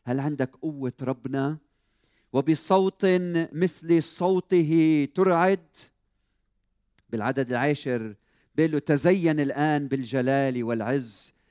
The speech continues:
والبس المجد والبهاء." شو رأيك تاخد مكاني؟ ما زالك بدك تحسبني؟ تعا أيها الإنسان وصير إله وخد محلي، عمول نفسك إله. فكان جواب أيوب من بعد ما ظهر له الله من العاصفة،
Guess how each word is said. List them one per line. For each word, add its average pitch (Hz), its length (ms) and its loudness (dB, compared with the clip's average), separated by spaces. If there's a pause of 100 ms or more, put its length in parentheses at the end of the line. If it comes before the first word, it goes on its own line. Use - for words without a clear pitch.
(220)
والبس 202 560 2
المجد 170 480 0
والبهاء." 143 880 0 (380)
شو 226 200 2
رأيك 240 420 4
تاخد 262 440 2
مكاني؟ 226 680 2 (680)
ما 139 60 4
زالك 185 380 4
بدك 156 240 0
تحسبني؟ 147 720 -4 (400)
تعا 151 300 0
أيها 131 280 -2
الإنسان 120 500 -8
وصير 117 320 -6
إله 107 460 -2 (520)
وخد 107 420 -8
محلي، 101 580 -8 (500)
عمول 143 360 0
نفسك 131 460 -8
إله. 98 380 -10 (680)
فكان 147 480 0
جواب 131 540 0
أيوب 120 540 -2
من 113 120 -2
بعد 117 340 -4
ما 110 120 -4
ظهر 110 340 -4
له 107 180 -4
الله 117 300 -2
من 104 160 -6
العاصفة، 101 680 -10